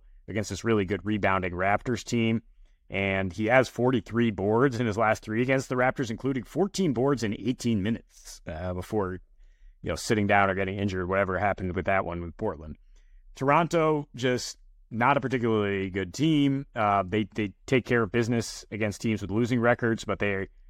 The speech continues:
have lost and failed to cover their last three against winning teams. I'm sorry, they covered against the Celtics, but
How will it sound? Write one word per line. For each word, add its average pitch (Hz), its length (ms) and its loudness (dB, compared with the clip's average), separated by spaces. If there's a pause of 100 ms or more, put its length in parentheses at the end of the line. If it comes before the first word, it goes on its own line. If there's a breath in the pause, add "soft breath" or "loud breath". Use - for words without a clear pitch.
(280)
have 107 240 2
lost 117 480 4
and 101 120 -6
failed 107 220 2
to - 60 -6
cover 113 380 4
their 104 160 0
last 104 300 2
three 110 380 2 (560)
against 110 360 0
winning 113 240 2
teams. 98 300 -2
I'm 95 80 -4
sorry, 90 200 2
they 92 120 -2
covered 110 280 2
against 95 240 -4
the 82 60 -12
Celtics, 80 480 -6
but 87 180 -4